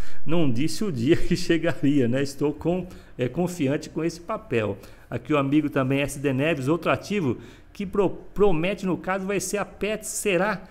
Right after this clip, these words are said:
com preço atrativo, três e noventa e quatro e o preço-alvo de sete e cinquenta, né? Pós, é, o termo dessa fusão que está acontecendo aí, né? Estou, ele, no caso, que tá comprando também. Aqui no canal não temos Pets na carteira, mas vamos aí começar a fazer um estudo também,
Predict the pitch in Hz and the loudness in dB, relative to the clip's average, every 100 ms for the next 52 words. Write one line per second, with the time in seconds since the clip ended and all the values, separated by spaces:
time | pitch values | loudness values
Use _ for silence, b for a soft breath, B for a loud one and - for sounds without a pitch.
0 | B B 180 175 175 185 196 220 170 165 | B B -4 -4 -2 -2 0 -4 -8 -4
1 | 165 - 190 180 - 170 185 170 156 156 | -4 -4 -6 -6 -4 -2 -2 -2 -4 -4
2 | 147 - 170 185 190 180 160 165 - 143 | -6 -6 -6 -6 -8 -8 -6 -8 -4 -6
3 | 165 160 - - 262 - - - 202 - | -4 -10 -12 -10 -10 -12 -14 -8 -8 -6
4 | 135 151 135 - 123 175 175 - 165 202 | -6 -4 -6 -6 -4 -4 -8 -6 -4 -4
5 | - - B B B - 156 156 160 165 | -8 -18 B B B -6 -4 -4 -2 -2
6 | 175 170 180 175 202 127 135 151 - 151 | -2 -4 -6 -8 -8 -4 -4 -4 -8 -8
7 | 160 156 147 - 151 139 110 110 139 - | -8 -8 -8 -6 -6 -2 -2 -2 -6 -10
8 | - 160 185 B B B - 139 160 160 | -6 -6 -6 B B B -6 -6 -6 -6
9 | 156 160 170 165 190 165 - 160 175 190 | -6 -6 -8 -6 -6 -6 -2 0 0 -2
10 | 131 127 190 196 196 165 185 180 220 233 | -2 -4 -6 -6 -4 -2 -2 -2 -4 -4
11 | - 180 175 - - 180 180 - 151 - | -4 -2 -4 -10 -6 -6 -6 -8 -6 -4
12 | 123 - 175 208 190 156 185 156 151 151 | -4 -2 -4 -2 -4 -4 -4 -2 -2 -2
13 | 151 147 139 135 135 117 - 190 190 156 | -6 -6 -4 -4 -4 -6 -8 -8 -4 -2
14 | 175 | -2